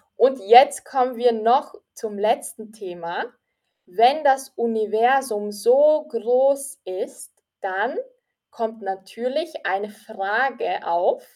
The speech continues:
die wir uns stellen können. Und zwar, gibt es Aliens, wenn es so viele, viele Sterne gibt?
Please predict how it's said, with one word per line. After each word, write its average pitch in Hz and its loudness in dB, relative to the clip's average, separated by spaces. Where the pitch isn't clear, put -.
die 214 -12
wir 240 2
uns 247 -4
stellen 214 0
können. 175 -10
Und 196 -20
zwar, 190 -4
gibt 277 -12
es 240 0
Aliens, 202 -4
wenn 196 -2
es 269 -6
so - -10
viele, 247 -4
viele 202 -6
Sterne - -8
gibt? - -18